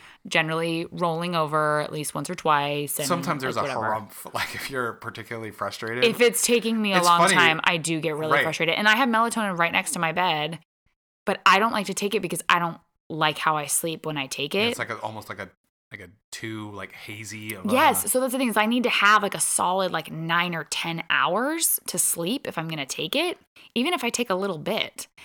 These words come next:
Speaker 1: And so if it's already eleven, eleven thirty, like, I can't take this now 'cause I'm gonna try to wake up at seven. I'm gonna feel like shit.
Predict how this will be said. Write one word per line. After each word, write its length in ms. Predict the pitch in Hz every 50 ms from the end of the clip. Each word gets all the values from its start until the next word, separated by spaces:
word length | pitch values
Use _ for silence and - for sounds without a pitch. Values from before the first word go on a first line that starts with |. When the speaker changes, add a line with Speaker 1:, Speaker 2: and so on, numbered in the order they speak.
| - - - - _
Speaker 1:
And 180 | - 208 196 190
so 420 | - 208 196 185 180 175 175 175 -
if 120 | 180 175 -
it's 380 | 254 262 - - - - - _ _ _ _ -
already 460 | 170 180 185 180 175 180 185 170 160 -
eleven, 520 | 165 156 151 160 175 165 156 147 147 147 - -
eleven 360 | 156 165 165 160 160 151 143
thirty, 520 | - 156 151 160 196 214 226 240 247 240 - _ _ _ _ _ _ _ _ -
like, 100 | 233 - -
I 40 | 226
can't 240 | - - 302 294 -
take 140 | 294 262 -
this 140 | 277 247 -
now 320 | 247 247 262 269 269 254 233
'cause 120 | - -
I'm 80 | 254 247
gonna 100 | 254 262
try 140 | - 269 262
to 60 | 254
wake 120 | 262 240
up 60 | 226
at 80 | 214 -
seven. 340 | - - 240 233 214 214 202
I'm 100 | 202 196
gonna 120 | 196 180 -
feel 340 | - - - 214 220 208 185
like 200 | 165 147 127 -
shit. 680 | - - - - - 180 156 135 92 - - - -